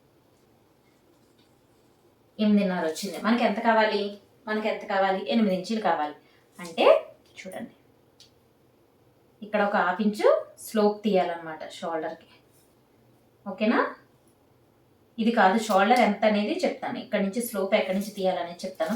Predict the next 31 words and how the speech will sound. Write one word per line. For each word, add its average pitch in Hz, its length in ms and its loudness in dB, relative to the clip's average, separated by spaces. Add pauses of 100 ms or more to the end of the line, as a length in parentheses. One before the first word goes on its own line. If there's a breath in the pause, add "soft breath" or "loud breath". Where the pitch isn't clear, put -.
ఫస్ట్ 226 220 -2 (100)
నెక్ - 220 -2
విడ్త్ 214 240 0
అనేది 185 280 -4
ఏడున్నర 196 420 2
కదా, 254 160 2 (920 soft breath)
అందులో 226 200 4 (100)
నెక్ 196 240 -2
విడ్త్ 240 240 2
అనేది 190 300 0 (840)
త్రీ 247 100 0 (140)
ఇంచెస్ 226 320 4
పెడుతున్నాను. 156 500 -4 (440)
త్రీ 240 100 4 (100)
అండ్ 247 140 10
హాఫ్ 269 200 4
కూడా 240 200 4
పెట్టుకోవచ్చండి 202 680 0
లూజ్ని 196 340 0
బట్టి. 185 240 0
ఇక్కడ 254 200 2
నేను 214 160 2 (140)
త్రీ 240 200 2
ఇంచెస్ 208 320 0
పెడుతున్నాను, 180 480 -2
కొద్ది 190 240 -2
పైకి 165 260 -2
కావాలనుకుంటే. 160 600 -4 (500 loud breath)
లేదు 254 220 6 (140)
మాకు 247 180 0 (100)
కొద్దిగా, 214 320 2